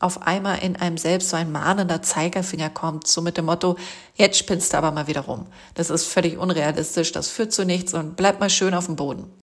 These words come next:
Aber hey, in einer Zeit, wo so viele Start-ups gefeiert werden, können wir uns echt abgucken, was die schon etabliert haben.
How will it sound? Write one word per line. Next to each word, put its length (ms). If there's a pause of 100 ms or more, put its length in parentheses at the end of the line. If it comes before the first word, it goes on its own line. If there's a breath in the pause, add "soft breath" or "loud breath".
(440)
Aber 140
hey, 220
in 100
einer 240
Zeit, 340
wo 160
so 200
viele 240
Start-ups 640
gefeiert 480
werden, 380
können 260
wir 80
uns 200
echt 300
abgucken, 600 (260 loud breath)
was 280
die 340
schon 220
etabliert 560
haben. 360